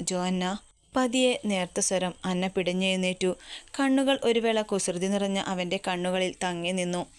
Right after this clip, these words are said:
കരഞ്ഞു കലങ്ങിയ കണ്ണുകൾ വീങ്ങിയിരിക്കുന്നു. മുഖമാകെ ചുവന്നു തുടുത്ത്. പാർത്ഥി അവളുടെ മുഖത്ത് കൗതുകത്തോടെ നോക്കി. താൻ അവൾക്ക് നൽകിയ വെള്ള ചുരിദാറിൽ അവൾ അതീവ സുന്ദരിയാണെന്ന് തോന്നി അവന്. അല്ലെങ്കിലും നമ്മൾ സ്നേഹിക്കുന്നവർക്ക് നമ്മുടെ കണ്ണിൽ വല്ലാത്തൊരു സൗന്ദര്യം തോന്നിപ്പിക്കും.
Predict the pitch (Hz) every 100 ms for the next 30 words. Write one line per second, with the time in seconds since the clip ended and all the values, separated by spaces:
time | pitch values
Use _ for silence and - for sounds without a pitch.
0 | - - - - 254 262 269 269 262 254
1 | 254 220 185 185 190 - 180 175 175 190
2 | 190 190 185 180 - 180 180 185 185 180
3 | - 180 180 190 185 175 175 185 - -
4 | - - - 262 262 269 254 247 226 185
5 | 180 - 185 170 170 185 190 202 196 190
6 | 180 - 180 - 180 180 185 185 185 190
7 | 185 180 185 175 185 170 180 196 180 185
8 | 180 180 - - - - 254 254 247 190
9 | 208 220 226 185 175 185 202 196 202 208
10 | 175 170 180 185 175 175 - - 175 170
11 | 175 180 180 190 175 180 - 180 175 185
12 | 196 196 196 - 185 - 175 170 175 185
13 | 185 180 - 175 170 175 180 190 190 180
14 | 180 180 180 185 170 175 175 175 175